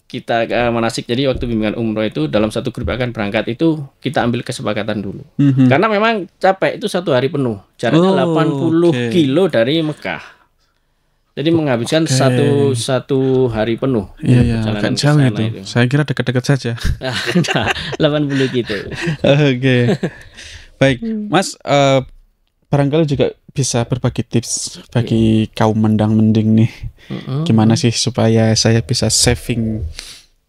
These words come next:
Speaker 2: rupiah untuk
Speaker 1: Oke.
Speaker 2: umroh at least lah. Nanti kalau ada lebih ya bisa haji gitu.
Speaker 1: Ya, ya, amin. Ya, ini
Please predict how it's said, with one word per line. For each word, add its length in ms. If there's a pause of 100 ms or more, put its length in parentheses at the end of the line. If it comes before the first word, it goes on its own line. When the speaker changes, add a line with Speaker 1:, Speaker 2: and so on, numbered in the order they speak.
(200)
Speaker 2:
rupiah 560 (320)
untuk 560
Speaker 1:
Oke. 400 (400)
Speaker 2:
umroh 460 (140)
at 200
least 240
lah. 140 (260)
Nanti 320
kalau 340
ada 220
lebih 320
ya 20
bisa 220
haji 420 (120)
gitu. 260 (320)
Speaker 1:
Ya, 240 (160)
ya, 180
amin. 380
Ya, 400 (360)
ini 280